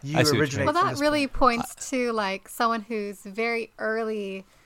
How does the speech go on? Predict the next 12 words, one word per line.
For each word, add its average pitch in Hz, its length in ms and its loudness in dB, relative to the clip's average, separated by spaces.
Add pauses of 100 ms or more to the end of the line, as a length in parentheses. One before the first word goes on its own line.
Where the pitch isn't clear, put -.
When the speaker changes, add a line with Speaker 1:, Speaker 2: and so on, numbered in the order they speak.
(240)
Speaker 3:
in 214 200 -2
their 196 280 0
magical 185 540 -2
or 180 120 -6
spiritual 185 640 -6
development, 185 720 -4 (320)
development, 208 800 -4 (100)
and 208 160 -4
is 180 160 -8
very 208 280 -4
focused - 640 -10
on, 180 540 -8